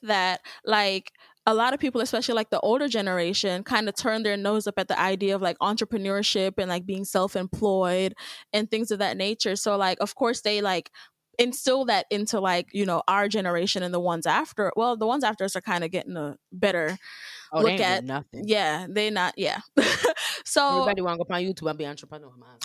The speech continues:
Speaker 1: Listen, and I low-key hate that word for what it's become, but, like, the actual standing for it, I'm just like, "Hell yeah," because why not make something for yourself instead of, like,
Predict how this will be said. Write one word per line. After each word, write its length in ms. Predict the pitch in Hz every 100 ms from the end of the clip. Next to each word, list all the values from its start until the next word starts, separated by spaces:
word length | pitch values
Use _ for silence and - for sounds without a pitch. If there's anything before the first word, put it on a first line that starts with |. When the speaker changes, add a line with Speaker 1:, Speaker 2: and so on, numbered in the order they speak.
| -
Speaker 1:
Listen, 720 | 190 214 277 - 208 175 143 - - -
and 100 | 247
I 80 | 277
low-key 400 | 285 370 - 392
hate 260 | 311 254 269
that 220 | 240 -
word 220 | 220 226
for 140 | -
what 180 | 214 202
it's 180 | 208 -
become, 760 | - 180 - 175 196 240 311 226
but, 160 | 220
like, 180 | 220 214
the 120 | -
actual 400 | 220 247 - 285
standing 480 | 294 - 214 240 254
for 260 | 285 254 269
it, 100 | -
I'm 140 | 226
just 160 | 233 254
like, 100 | 240
"Hell 200 | 285 349
yeah," 180 | 294 180
because 260 | 226 226
why 240 | 214 208 269
not 340 | 277 294 240 _ - -
make 200 | 226 -
something 380 | 226 208 202
for 240 | 196 233 214
yourself 580 | 208 190 - 196 185 -
instead 300 | 202 - 202
of, 140 | 185
like, 280 | 185 165